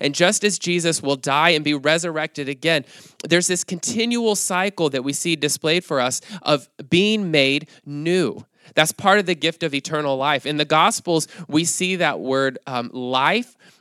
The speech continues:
and life to the fullest. And what that is, is the, the Greek word zoe. It's this idea of a fullness of life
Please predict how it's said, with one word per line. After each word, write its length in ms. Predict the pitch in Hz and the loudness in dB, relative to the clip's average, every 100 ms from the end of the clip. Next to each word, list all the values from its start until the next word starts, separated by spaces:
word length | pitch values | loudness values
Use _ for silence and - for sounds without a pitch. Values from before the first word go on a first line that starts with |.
| - | -6
and 140 | 147 139 | -4 0
life 260 | 143 170 | 2 2
to 140 | - 170 | 0 -2
the 100 | 135 | -2
fullest. 640 | - - 156 180 240 247 - | -6 -2 0 2 0 -2 -4
And 160 | 147 165 | -2 2
what 200 | 185 196 | 2 2
that 200 | 180 180 | 0 2
is, 220 | 220 160 | 0 -2
is 180 | 147 135 | -6 0
the, 240 | 139 113 | 0 2
the 100 | 143 | -2
Greek 300 | 143 156 170 | -2 -2 0
word 320 | 151 151 131 | -2 -2 -4
zoe. 540 | 113 131 175 190 101 90 | -2 4 6 6 2 -2
It's 160 | 131 - | -4 -2
this 180 | 165 - | -4 -2
idea 360 | 170 151 151 | -4 -2 -2
of 140 | 147 135 | -2 -2
a 80 | 127 | -4
fullness 680 | - - 208 226 233 202 165 | -8 4 6 6 4 -2 -4
of 140 | 123 | -4
life 360 | 123 110 113 | -2 -2 -2